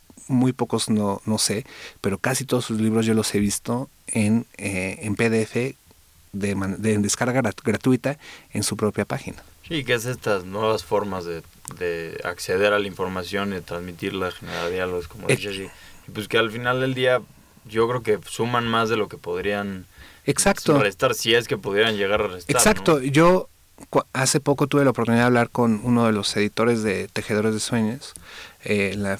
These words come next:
Speaker 1: en la fil del Zócalo, y justo es lo que me comentaba, o sea, que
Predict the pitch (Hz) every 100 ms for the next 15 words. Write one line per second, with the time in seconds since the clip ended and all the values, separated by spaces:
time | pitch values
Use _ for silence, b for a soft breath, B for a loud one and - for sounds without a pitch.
0 | - 113 107 104 120 113 110 107 120 -
1 | 110 110 127 - - 113 110 107 104 87
2 | - 160 - 127 - 110 - 113 127 175
3 | 131 - 107 - 101